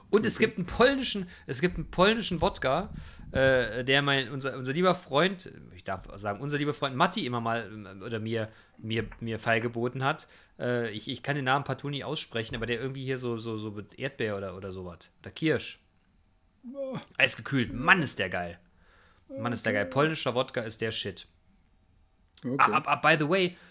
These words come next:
Speaker 1: Matti hat heute die zweite Folge seines Podcasts rausgebracht.
Speaker 2: Sehr gut, sehr gut. Hoffentlich
Speaker 1: Ähm,
Speaker 2: ist er nachher im Nachglühen.
Speaker 1: Ja, das will ich sehen. Also ich
Speaker 2: Letzte
Speaker 1: denk
Speaker 2: Woche
Speaker 1: schon.
Speaker 2: war er am
Speaker 1: Er, nee,
Speaker 2: Start.
Speaker 1: er hat angedeutet, er würde vorbeikommen. Also, ey, ganz große Nummer.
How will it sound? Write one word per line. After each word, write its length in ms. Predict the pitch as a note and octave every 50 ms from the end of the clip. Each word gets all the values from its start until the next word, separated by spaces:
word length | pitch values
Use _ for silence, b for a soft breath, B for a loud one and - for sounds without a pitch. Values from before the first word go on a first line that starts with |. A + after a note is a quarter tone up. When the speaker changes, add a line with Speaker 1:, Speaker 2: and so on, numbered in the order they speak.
| B B
Speaker 1:
Matti 260 | - C3 D3 - - F3+
hat 140 | D#3+ D#3+
heute 160 | D#3 D#3+ D#3 D3+
die 140 | C#3 B2
zweite 420 | - - - - B2+ D#3+ F3+ F#3 F3
Folge 280 | - D#3 D3+ D#3 D#3
seines 220 | C#3 C#3+ C#3 B2+ -
Podcasts 560 | - G3+ - - - D3+ A2+ G2+ - - -
rausgebracht. 720 | F#2+ F#2+ F2+ - - G2 - F#2+ F2+ D#2+ - - - - - _ _ _ _ - - - -
Speaker 2:
Sehr 120 | - C#3+
gut, 200 | F#3+ G3 C3 G2+
sehr 120 | - C3+ E3+
gut. 220 | F3 C3+ G#2+ -
Hoffentlich 280 | G#2+ A#2 B2+ C3+ C3 B2
Speaker 1:
Ähm, 40 | B2+
Speaker 2:
ist 100 | B2 -
er 60 | C#3+
nachher 200 | C3 B2 B2 B2+
im 100 | B2+ B2
Nachglühen. 500 | B2 C3+ F3 F#3+ - - A2 G2+ F#2 F#2 - _ _ _ _ -
Speaker 1:
Ja, 100 | - A#2+
das 160 | A2+ A2 G#2 A2
will 60 | A2+
ich 80 | G#2+
sehen. 280 | G#2+ A2+ D3 G3+ F3 A2+
Also 120 | F#2 G2+ F#2 F#2+
ich 40 | G#2
Speaker 2:
Letzte 140 | A2+ D3+ C#3
Speaker 1:
denk 40 | - B3+
Speaker 2:
Woche 100 | A3+ D#3+
Speaker 1:
schon. 60 | C#3+
Speaker 2:
war 80 | D3+ D3+
er 40 | D#3+
am 60 | D#3+
Speaker 1:
Er, 60 | D#3
nee, 100 | C#3+ F3
Speaker 2:
Start. 180 | F#3 E3+ D#3+ C#3+
Speaker 1:
er 80 | B2+
hat 120 | D3 D#3 -
angedeutet, 500 | C3+ D#3+ F3+ G3 F3 E3 D#3 E3+ F3 D#3
er 100 | D3+ D3
würde 200 | D3 D#3+ F3+ F3
vorbeikommen. 560 | - D#3 C#3 C#3+ E3+ E3+ - - F#2 F2 D#2+
Also, 240 | G#2 A#2 A#2+ A#2+ A2+
ey, 180 | G2 F2+ F#2+ G2+
ganz 220 | D#3 F3 F3+ F3+
große 240 | - E3 D3+ C#3+ C#3+
Nummer. 320 | D3 D3 B2 F#2 F2 -